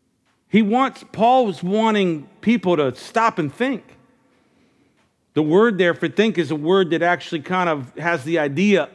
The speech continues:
of kind of thinking, kind of reasoning, kind of looking at things. And, and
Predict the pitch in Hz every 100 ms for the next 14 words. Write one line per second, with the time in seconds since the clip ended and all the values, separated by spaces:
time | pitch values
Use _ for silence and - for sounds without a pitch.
0 | - 165 147 135 120 - _ _ _ _
1 | _ _ - 180 143 - - 185 233 143
2 | 95 78 - 151 135 135 196 226 147 139
3 | 110 80 69 _ _ _ - 175 175 147
4 | 202 214 185 147 147 120 - - - -
5 | - 165 147 139 139 156 156 139 139